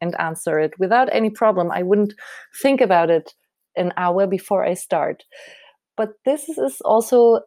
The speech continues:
a problem, because if you write very impulsively, you need somebody to correct it from the content, part. And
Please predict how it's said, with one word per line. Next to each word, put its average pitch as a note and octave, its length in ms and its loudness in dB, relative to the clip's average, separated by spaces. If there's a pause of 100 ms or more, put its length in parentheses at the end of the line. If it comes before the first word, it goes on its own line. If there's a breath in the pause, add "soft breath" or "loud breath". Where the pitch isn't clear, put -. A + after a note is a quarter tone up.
(140)
a A#3+ 60 0
problem, A3 640 -2
because C4 500 -8
if - 140 -6
you B3+ 100 6
write F#3 460 2
very F#3+ 240 4
impulsively, A#3+ 920 0 (580 soft breath)
you G3+ 100 2
need G3+ 380 4 (220)
somebody G3+ 720 -4 (280)
to G3 340 2
correct G3+ 520 -4
it G3+ 320 -2 (220)
from F#3 240 -2
the D#3+ 80 -4
content, G3+ 720 -2 (280)
part. C#3+ 340 -2 (680 loud breath)
And F#3 600 0